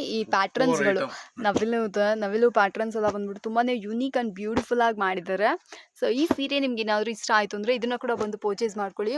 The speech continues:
Speaker 1: ವರ್ಲ್ಡ್ ವೈಡ್ ನಿಮ್ಗೆ
Speaker 2: ಸಖತ್
Speaker 1: ಶಿಪ್ಪಿಂಗ್
Speaker 2: ಐಟಮ್.
Speaker 1: ಇರುತ್ತೆ, ನಾನು ಮೊದಲೇ ಹೇಳ್ದಂಗೆ. So, ತೌಸಂಡ್ ಸಿಕ್ಸ್ ಹಂಡ್ರೆಡ್ ರುಪೀಸ್‌ಗೆ such a worthy sarees ಅದಾಗಿರುತ್ತೆ.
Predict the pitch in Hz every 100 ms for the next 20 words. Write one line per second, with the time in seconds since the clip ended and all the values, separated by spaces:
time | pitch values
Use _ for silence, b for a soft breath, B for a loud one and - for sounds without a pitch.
0 | 240 208 240 240 247 233 226 226 - -
1 | 233 208 196 247 277 202 180 214 220 196
2 | 190 190 214 349 - B B - 240 233
3 | 302 349 285 269 240 220 220 240 226 381
4 | 226 - 254 208 202 202 208 190 226 349
5 | 277 202 180 180 - -